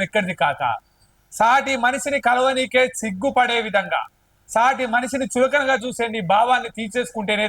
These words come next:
దైవం నీలో వస్తుంది కాక. కాక, ఓ కాక, అవ్వ, శోభక్క, కాక, కాక, కాక, నువ్వు ట్వంటీ వన్, ఇరవై ఒక్క మంది వేద పండితులు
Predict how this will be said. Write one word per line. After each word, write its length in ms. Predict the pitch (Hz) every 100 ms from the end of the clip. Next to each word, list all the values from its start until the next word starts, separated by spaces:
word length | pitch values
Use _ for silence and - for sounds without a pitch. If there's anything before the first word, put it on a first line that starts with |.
| 185
దైవం 280 | 202 220 190
నీలో 240 | 190 196 170 _ _ _ _ _ _ _
వస్తుంది 380 | 170 170 226 196 175
కాక. 180 | 151 135 131 _ _ -
కాక, 240 | 214 240 233 180 - _ _ _ _ _ _ _ _ _ _
ఓ 100 | 180 240 262 214
కాక, 220 | 202 - 123 - _ _ -
అవ్వ, 200 | 165 208 175 - _ _ _ _ _ _
శోభక్క, 400 | - 170 185 - 127 - _ _ _ _ _ -
కాక, 300 | 185 220 233 226 220
కాక, 260 | 185 185 185 185 180
కాక, 260 | 156 147 131 120 _ _ _ _ _ -
నువ్వు 160 | 208 208
ట్వంటీ 360 | 208 214 269 269 202
వన్, 180 | 233 196 - _ _ _ _ _ _ -
ఇరవై 240 | 180 226 254
ఒక్క 140 | 233 220
మంది 160 | 220 196
వేద 160 | 185 202 214
పండితులు 420 | 214 214 220